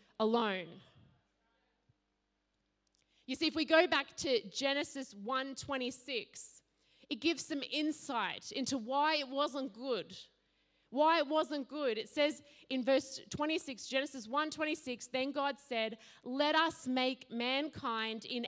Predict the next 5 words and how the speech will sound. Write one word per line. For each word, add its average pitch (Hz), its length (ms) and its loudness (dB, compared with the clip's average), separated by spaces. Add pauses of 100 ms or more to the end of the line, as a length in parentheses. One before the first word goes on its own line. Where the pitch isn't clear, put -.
(120)
our 233 440 2 (300)
image, 233 800 0 (640)
in 262 200 0 (120)
our 247 680 2
likeness.'" 214 1040 -6